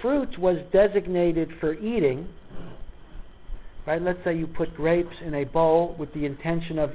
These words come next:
eating them as grapes. Hayotze mehem mutar, the juice that comes out of the fruit is permitted. The im lamashkin, but if you were,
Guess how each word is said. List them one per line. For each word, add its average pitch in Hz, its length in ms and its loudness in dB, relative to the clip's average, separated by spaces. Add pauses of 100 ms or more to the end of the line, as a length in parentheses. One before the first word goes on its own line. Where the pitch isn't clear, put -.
eating 185 360 0
them 151 200 2
as 139 100 -4 (140)
grapes. 160 460 2 (2000)
Hayotze 165 500 8 (140)
mehem 165 880 6
mutar, 156 580 0 (640)
the 147 100 0 (200)
juice 226 240 2 (100)
that 180 180 -2
comes 170 240 -4
out 165 200 4
of 165 100 0
the - 80 -4 (120)
fruit 160 280 0
is 139 140 -4 (100)
permitted. 135 460 0 (1900)
The 160 160 0
im 233 560 2 (140)
lamashkin, 180 920 2 (640)
but 165 160 4
if 233 260 4
you 214 80 0
were, 185 280 6